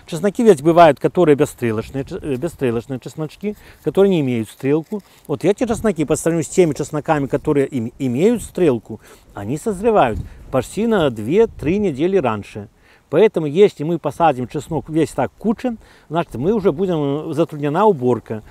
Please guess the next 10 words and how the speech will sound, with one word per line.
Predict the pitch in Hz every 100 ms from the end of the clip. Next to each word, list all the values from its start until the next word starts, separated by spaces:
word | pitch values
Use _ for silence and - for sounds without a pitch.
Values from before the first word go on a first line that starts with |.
| -
потому | 175 175
что | -
этот | 196 196 160
чеснок | 170 143 156 127
уже | 135
будет | 131 127 107
готов | 113 147 196
убирать, | 220 233 233 240 - - -
этот | 147 185 208
чеснок | 196 - 160 185